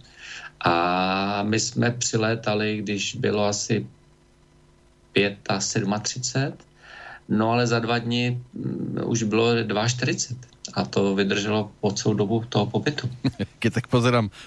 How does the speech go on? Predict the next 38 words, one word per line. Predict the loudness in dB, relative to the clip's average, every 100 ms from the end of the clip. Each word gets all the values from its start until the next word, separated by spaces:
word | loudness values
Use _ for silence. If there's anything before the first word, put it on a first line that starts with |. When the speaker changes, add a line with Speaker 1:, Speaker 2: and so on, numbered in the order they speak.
| -6
Speaker 2:
z | -2 0
okna | 2 0 2 2 2
a | 2
vidím | 0 0
ten | 0 0 0
sneh | 0 2 2 -2 -14 -20 -16 -6
a | 0
teraz | 2 2 0
počúvam | -2 2 2 2 0
o | -2
teplotách | -2 0 0 0 -2 0
tridsať | -2 0 -2
sedem | 0 0 -2
stupňov. | -2 -4 2 2 4
Speaker 1:
No. | 0 -2 -14 -14 -14 -14 -18 -4 2
Speaker 2:
To | 2
sú | 4 2
iné | 2 2
Speaker 1:
Tak | 2 0 2
já | 2
Speaker 2:
rozdiely. | 4 2 2 0
Speaker 1:
teďka | -2 -2 -2 -2
koukám | -4 -2 -4 -4
z | -4
okna | -2 0 0 0 0
a | 0
vidím | 0 2 0 0
už | -2 -2
teda | 0 0 0
takovej | -2 0 0 2 0
téměř | 0 4 2 2
roztálý | -2 -4 -2 0 0 0
sníh, | -2 -2 -4 -4
už | -4
tady | -2 0
skoro | 0 2
nic | 2 2
není. | 0 0